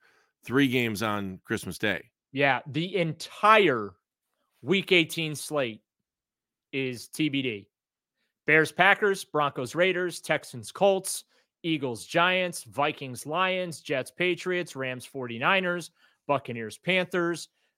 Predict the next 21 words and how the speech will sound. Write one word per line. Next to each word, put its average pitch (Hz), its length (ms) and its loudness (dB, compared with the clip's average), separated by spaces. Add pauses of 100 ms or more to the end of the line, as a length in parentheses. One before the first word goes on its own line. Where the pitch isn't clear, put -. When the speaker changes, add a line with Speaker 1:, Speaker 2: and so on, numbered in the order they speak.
(140)
Speaker 2:
uh, 110 340 0
Cowboys, 156 480 2
Commanders, 180 640 0
Jaguars, 135 580 -2
Titans, 185 520 0
Bills, 131 400 -2
Dolphins, 165 680 -2
Seahawks, 135 500 -4
Cardinals, 180 580 -2
Falcons, 135 540 -4
Saints, 190 480 0 (260)
Steelers, 262 600 2
Ravens, 127 440 -4
Chiefs, 233 300 -4
Chargers, 147 540 0 (100)
and 113 280 -8
the 101 80 -16
Browns 156 420 -4
and 151 120 -6
Bengals. 131 340 -6 (260)
Everything 135 1000 6